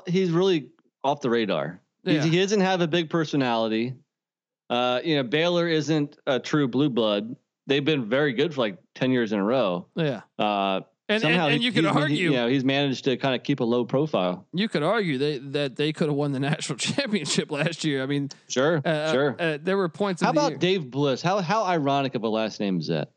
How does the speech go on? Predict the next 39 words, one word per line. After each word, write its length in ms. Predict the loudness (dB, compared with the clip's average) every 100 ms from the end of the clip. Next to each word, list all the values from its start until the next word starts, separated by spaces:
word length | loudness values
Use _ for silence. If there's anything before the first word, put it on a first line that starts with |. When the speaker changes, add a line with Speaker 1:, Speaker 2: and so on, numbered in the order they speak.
| _ _ _ _
Speaker 2:
Well, 100 | -2
how 140 | 0
about 360 | 0 0 -2 -4
the, 120 | -8 -2
how 160 | 0 0
about 320 | 0 -2 -2
the 80 | -6
fact 340 | -2 -2 0
that 220 | -2 -4 -2
his 300 | -2 0 -2
three 240 | -4 -2
jobs 380 | 0 0 -2 -4
after 480 | -4 -4 -2 -4 -4
being 300 | -4 -4 -4
a 120 | -4
s-, 140 | -6 -8
uh, 140 | -10 -8
I, 80 | -8 -10 -8
I, 40 | -8
I 180 | -6 -8
talked 260 | -6 -6
about 100 | -4
this 160 | -4 -2
on 100 | -4
a, 100 | -6
on 320 | -8 -8 -6 -8
a 60 |
solo 320 | -6 -4 -2 -4
episode. 380 | -6 -8 -8 -10 _ _ _ _
Christian 480 | -6 -4 -2 -2 -2
universities 680 | -2 -2 -2 -2 -4 -6 -6
and 80 | -6
high 140 | -6
schools 260 | -6 -6 -8
hired 280 | -6 -6 -8
him, 140 | -10 -10
and 80 |
I'm 120 | -8 -8
like, 220 | -8